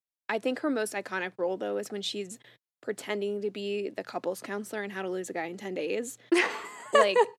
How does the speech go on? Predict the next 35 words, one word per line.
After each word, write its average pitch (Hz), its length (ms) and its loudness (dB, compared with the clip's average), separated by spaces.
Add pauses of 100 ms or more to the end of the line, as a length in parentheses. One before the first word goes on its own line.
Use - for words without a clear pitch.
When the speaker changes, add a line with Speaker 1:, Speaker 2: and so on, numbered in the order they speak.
(420)
Speaker 1:
I 208 160 0
just 226 360 2
associate 220 680 4
everything 190 440 -2
she 202 180 -4
says 170 240 -4
Speaker 2:
Yes. 180 340 2
Speaker 1:
with, 214 200 -4
like, 190 260 -4
that 180 300 -4
specific 202 500 -4
character. 247 640 -2 (220)
Speaker 2:
Yes. 208 340 4 (120)
Speaker 1:
Oh, 202 360 0
it's - 180 -16
so 185 280 -2
funny. 185 500 -6 (100)
She's 233 200 -2
Speaker 2:
It's 214 100 0
so 233 80 -2
Speaker 1:
hilarious. 196 560 0
Speaker 2:
good. 254 80 -12 (180)
She's 240 360 0
so 208 160 6
funny. 196 320 -2
She, 240 380 0 (140)
she - 140 0
made 233 160 4
me 196 80 2
laugh 185 240 -4
a - 40 4
lot 185 120 2
in - 80 -10
this 208 160 -10
movie. 226 300 -6